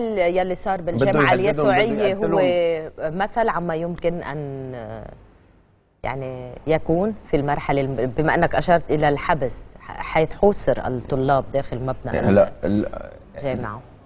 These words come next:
Speaker 2: وضع، وضع الجامعة كان مختلف شوي، يعني الحصر مش إنه موضوع حصر، آه، حبس، يعني مش جماعة حزب الله أساسًا حبسوا
Speaker 1: مم.
Speaker 2: ال-، الطلاب داخل ال-، داخل الجامعة، لا، الجامعة هي وإدارة الجامعة سكرت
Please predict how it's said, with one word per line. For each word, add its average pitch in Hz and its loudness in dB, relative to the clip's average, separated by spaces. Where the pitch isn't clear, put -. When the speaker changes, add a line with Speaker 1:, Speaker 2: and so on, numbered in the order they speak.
Speaker 2:
وضع، 202 4
وضع 180 4
الجامعة 156 0
كان 139 -2
مختلف 139 -2
شوي، 131 0
يعني 104 -2
الحصر 127 -4
مش 127 -4
إنه 123 0
موضوع 110 0
حصر، 110 -2
آه، 95 0
حبس، 117 2
يعني 107 -4
مش 135 -4
جماعة 139 4
حزب 113 -6
الله 123 2
أساسًا 110 -4
حبسوا 110 0
Speaker 1:
مم. - -8
Speaker 2:
ال-، 104 2
الطلاب 107 4
داخل 117 -2
ال-، 95 -4
داخل 107 -2
الجامعة، 101 -4
لا، 117 6
الجامعة 110 2
هي 120 2
وإدارة 113 4
الجامعة 113 -2
سكرت 131 0